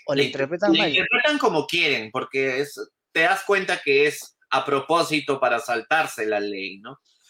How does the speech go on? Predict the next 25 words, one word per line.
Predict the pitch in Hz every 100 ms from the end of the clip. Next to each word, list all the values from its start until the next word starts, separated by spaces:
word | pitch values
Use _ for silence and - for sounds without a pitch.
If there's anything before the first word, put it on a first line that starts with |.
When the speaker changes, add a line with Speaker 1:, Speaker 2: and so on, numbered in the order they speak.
| _ _ _ -
Speaker 2:
Entonces, | 117 131 131 127 131 - -
otra | 180 190 196
cosa | 190 185
importante | 160 143 147 - 160 156
creo | 147 156 151 147
que |
es | 156 139
difundir | 143 147 - 135 131 139 170 160 131
la | 113
cultura | 117 110 - 143 139 127 117
a |
más | 117 139 139 123
no | 113
poder, | - 107 127 113 107 95
¿no? | 104 135 - - - _ _
Y, | 123 123
este, | 123 - - 131 123 120
difundir | 131 151 147 196 214
cultura | 202 165 196 196
no | 175 180
significa | 180 151 135 151 147
ser | - 147 147
aburrido, | 143 113 - 160 151 104 101 - _
significa | - 139 120 - 160 147 165 147 139 - - _ - -
simplemente | 151 147 156 143 147 147 143 151 139 -